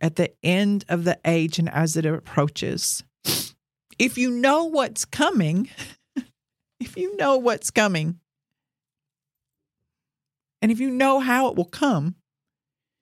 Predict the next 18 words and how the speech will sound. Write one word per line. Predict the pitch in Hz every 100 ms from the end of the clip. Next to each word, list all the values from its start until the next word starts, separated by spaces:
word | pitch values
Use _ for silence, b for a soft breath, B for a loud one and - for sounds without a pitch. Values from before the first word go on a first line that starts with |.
| _ _ _ _ -
and | 208
if | 220 226
you | 254
remain | 240 214 220 254 269 233
alert | 202 190 196 269 - - - - - _ _ _ _ _ _ _ _ _ _ -
and | 214
you | 220 208
look | 202 269 -
to | -
God's | 220 214 208 180
word | 160 202 240 220
for | - 147
guidance, | 185 226 247 - - - - - - _ _ _ _ _ _ _ _
then | - 254
you | 277
won't | 285 285 254
be | 285
deceived. | 285 - 330 370 - _ -